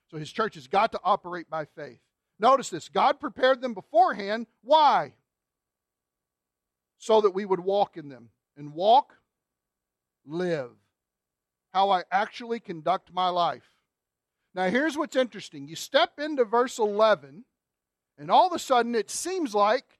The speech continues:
two things. Number one, he's repeating himself back in verses one through three of this chapter in a different way. And number two, he starts dealing with what seems like a strange,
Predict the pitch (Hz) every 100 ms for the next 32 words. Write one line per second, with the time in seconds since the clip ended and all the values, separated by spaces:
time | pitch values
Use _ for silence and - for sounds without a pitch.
0 | - 285 302 - 226 151 131 208 339 320
1 | 214 185 208 254 _ 269 220 233 233 330
2 | 359 269 226 - 226 220 - 233 233 220
3 | 190 233 214 170 214 226 - 220 - 247
4 | 240 180 156 - 185 175 180 180 151 196
5 | 247 175 175 170 _ _ - 208 294 339
6 | 240 - - 247 226 - - 277 311 254
7 | - 262 294 214 208 202 196 - 311 220
8 | 208 185 - - 262 240 185 190